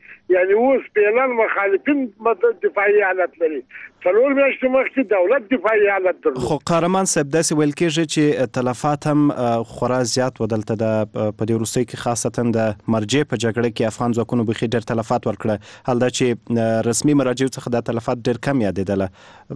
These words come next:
Speaker 2: واقعاً دلته د، آه، افغان ځواکونو تلفات څنګه دي او د مخالفینو تلفات هم که یاد کړي چې په کوم حالت کې دي؟
Speaker 1: که چیرې تاسې پرتله کړئ، د مخالفینو تلفات کېدای شي دوه برابره تر، آه، دولتي قواو زیات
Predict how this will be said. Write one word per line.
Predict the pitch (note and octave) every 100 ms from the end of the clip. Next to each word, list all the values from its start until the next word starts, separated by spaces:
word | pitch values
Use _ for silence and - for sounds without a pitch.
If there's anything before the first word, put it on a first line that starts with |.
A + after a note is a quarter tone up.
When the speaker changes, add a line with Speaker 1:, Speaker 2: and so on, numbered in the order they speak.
| B2+ B2+ C3+ B2+
Speaker 2:
واقعاً | A#2+ C#3+
دلته | C#3 C3+
د، | B2+
آه، | A2+ A#2+ A2+ A2
افغان | - A#2+
ځواکونو | A2+ A#2 C3+ G#2+
تلفات | G2+ G#2+ G2+
څنګه | A2 G#2
دي | G#2
او | G#2
د | G#2
مخالفینو | G2+ A2+ A2 E3 D#3+ G#2+ G2 G#2
تلفات | G2+ - G#2+ B2
هم | B2
که | G#2+ G2
یاد | F2+ -
کړي | F#2+
چې | - G2
په |
کوم | F#2+ G2+ G2 G2
حالت | F#2+ F2+
کې | - F#2
دي؟ | F#2+ _ _ - - -
Speaker 1:
که | A3+ A3
چیرې | - C#4 B3+ -
تاسې | A#3 A3 A3 G#3+ G#3+
پرتله | F#3+ - G3+ A3+ B3
کړئ، | - A#3+ A#3 G3
د | G#3 G3+ F#3
مخالفینو | - F3 F3 E3 B3 A#3+ -
تلفات | G3 F#3+ - G#3 G3+ -
کېدای | F3 F3 G3+ E3+
شي | E3+ D3+
دوه | G3 F#3
برابره | E3+ D#3+ D3+ D#3+ D#3 -
تر، | D3+ D3
آه، | D3+ D#3 D3+ D3+ D3 D3+ D3+
دولتي | D#3 D#3 - F3 -
قواو | D#3+ E3 D3
زیات | B2+ F3 E3+